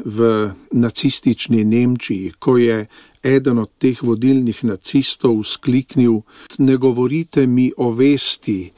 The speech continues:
moja vest je Adolf Hitler." Pod tem terorjem je, je živela Nemčija recimo celih dvanajst let in Ratzinger je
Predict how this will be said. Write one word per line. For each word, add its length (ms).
moja 520
vest 440
je 280
Adolf 600
Hitler." 480
Pod 200
tem 260
terorjem 840
je, 380
je 220
živela 680
Nemčija 640
recimo 440
celih 480
dvanajst 920
let 440
in 640
Ratzinger 840
je 500